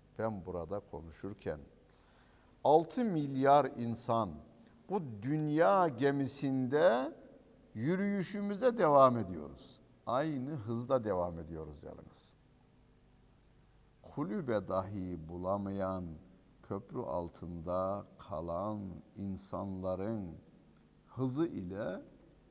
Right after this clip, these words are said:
Köşklerde yaşayanların hızı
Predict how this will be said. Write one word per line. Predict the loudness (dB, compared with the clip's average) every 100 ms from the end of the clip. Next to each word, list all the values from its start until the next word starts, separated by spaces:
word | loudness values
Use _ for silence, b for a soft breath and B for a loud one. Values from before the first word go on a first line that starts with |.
| -20 -20 -20 _ _ _ _ _ -10
Köşklerde | -8 -8 -10 -8 -6 -6 -6
yaşayanların | -4 -4 -6 -6 -4 -4 -6 -8 -8 -10 -12 -8
hızı | -6 -4 -2 -2 -2